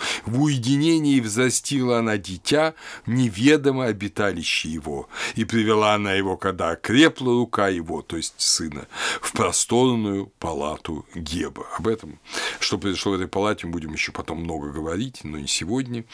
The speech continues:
Вот. Об этом же повествует, может быть, менее поэтично, менее подробно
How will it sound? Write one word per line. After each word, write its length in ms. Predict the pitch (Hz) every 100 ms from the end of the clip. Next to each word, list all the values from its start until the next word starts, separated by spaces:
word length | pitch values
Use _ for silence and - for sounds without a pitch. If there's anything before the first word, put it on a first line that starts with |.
| - - - - -
Вот. 380 | - 110 123 104 -
Об 200 | 120 117
этом 300 | 170 151 131
же 160 | 101
повествует, 720 | 92 107 104 - - 131 120
может 220 | 98 95 92
быть, 160 | -
менее 340 | 104 104 92 82
поэтично, 840 | - 92 85 143 139 - 123 117 - - - -
менее 380 | 95 104 98 92
подробно 1000 | - 90 85 104 120 117 101 101 98 80